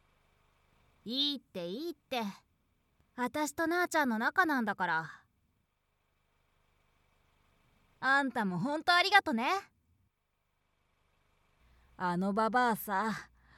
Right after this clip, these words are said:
欲しい海苔だかなんだかがうちで置かなくなっちゃったもんだから、来るたんびに店員に絡んでくんのよ。うちらほんと迷惑してんの。あ、そうだ、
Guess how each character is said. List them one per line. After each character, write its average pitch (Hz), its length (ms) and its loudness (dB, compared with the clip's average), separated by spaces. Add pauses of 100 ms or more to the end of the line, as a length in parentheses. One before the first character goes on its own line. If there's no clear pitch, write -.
(260)
欲 285 140 0
し - 160 -6
い 349 120 -2
海 247 100 2
苔 262 140 -2
だ 254 120 -2
か 220 120 -6
な 233 160 -2
ん 247 60 -2
だ 233 80 -4
か 208 100 -4
が 170 260 -4 (260)
う 180 120 -4
ち - 140 -12
で 214 100 -2
置 208 80 -2
か 233 120 -4
な 240 100 -2
く 254 100 -6
な 262 120 0
っ 277 60 -6
ち - 80 -8
ゃ - 40 -4
っ 330 60 -4
た 185 100 -4
も 202 160 0
ん 196 40 0
だ 175 100 -2
か 165 120 -6
ら、 143 260 -4 (800)
来 311 220 -2
る 254 100 0
た 254 200 -6
ん 285 180 -2
び 320 140 0
に 262 120 2
店 240 340 0
員 277 100 2
に 277 100 0
絡 269 260 0
ん 285 60 2
で 240 80 4
く 254 160 -2
ん 240 80 2
の 220 120 0
よ。 185 280 -2 (680)
う 180 160 -4
ち - 200 -10
ら 160 140 -6
ほ 208 280 -2
ん 262 80 -2
と 269 160 0
迷 269 200 2
惑 226 180 2
し - 80 -8
て 208 180 -6
ん 196 100 0
の。 170 180 -6 (3000)
あ、 269 220 2 (240)
そ 294 340 2
う 262 40 0
だ、 196 200 -2